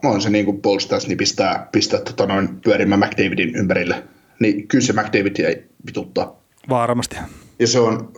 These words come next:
Speaker 1: noille tota Vegasille, Vega-, Vegasille tota noin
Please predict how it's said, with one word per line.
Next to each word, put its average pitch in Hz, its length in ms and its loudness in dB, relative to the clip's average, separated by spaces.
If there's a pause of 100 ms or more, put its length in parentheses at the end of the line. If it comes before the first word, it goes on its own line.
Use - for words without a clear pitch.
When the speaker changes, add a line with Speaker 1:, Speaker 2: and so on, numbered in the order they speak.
Speaker 1:
noille 110 340 2
tota 104 260 2
Vegasille, 104 560 0
Vega-, 104 300 0
Vegasille 107 400 0
tota 98 300 -2
noin 95 200 0